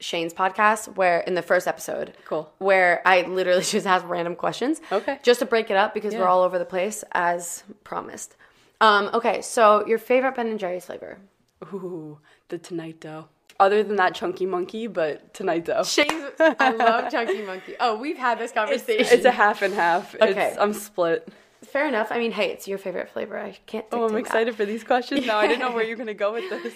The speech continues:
Speaker 1: Your favorite fast food?
Speaker 2: I don't
Speaker 1: But
Speaker 2: have it often, Taco Bell. I think I had it
Speaker 1: Oh.
Speaker 2: for the first time, like, a month ago after my finals were done. I was like, "I deserve this."
Speaker 1: Yeah.
Speaker 2: And it was right next to school.
Speaker 1: Sweet or salty?
Speaker 2: Mm, salty.
Speaker 1: Winter, summer?
Speaker 2: Ooh, that's a, winter.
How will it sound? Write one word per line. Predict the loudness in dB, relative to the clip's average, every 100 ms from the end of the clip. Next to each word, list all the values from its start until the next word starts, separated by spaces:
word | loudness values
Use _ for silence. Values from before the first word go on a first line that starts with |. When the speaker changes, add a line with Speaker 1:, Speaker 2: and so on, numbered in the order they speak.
| -10
Speaker 1:
Your | -10 -4
favorite | -4 -4 -8
fast | -10 -10
food? | -16 -16 _ _ _
Speaker 2:
I | 6
don't | 6 4
Speaker 1:
But | -2 -2
Speaker 2:
have | 2 2
it | 4
often, | 2 2 2 0 0 -4
Taco | -8 -6 -4
Bell. | -2 -4 -4 -10 _ -4
I |
think | 2 6
I | 8
had | 8 6
it | 4
Speaker 1:
Oh. |
Speaker 2:
for | 2
the | 0
first | 2 0 2
time, | 0 0 0
like, | -2
a |
month | 0 0 0
ago | 4 4
after | 4 2 2
my | 0 0
finals | 0 0 0 -2
were | -2
done. | 0
I | 0
was | -4
like, | -4
"I | -4
deserve | -4 -4 -4 -2
this." | -6 -6 -12
Speaker 1:
Yeah. | -10 -8
Speaker 2:
And | 0
it | 0
was | 4
right | 2
next | 2 -4
to | -12
school. | -6 -2 -2
Speaker 1:
Sweet | -2 -4 -4
or | -2
salty? | -4 -8 -8 -18 -20 _ _ _ _
Speaker 2:
Mm, | -6 -4 -4 -6
salty. | 0 0 0 -4 -6 _
Speaker 1:
Winter, | -6 -4 -4
summer? | -4 -6 -8 -14 -20 _ _ _ _ -4
Speaker 2:
Ooh, | -2
that's | -2 -6
a, | -14 -10
winter. | -6 -6 -8 -10 -12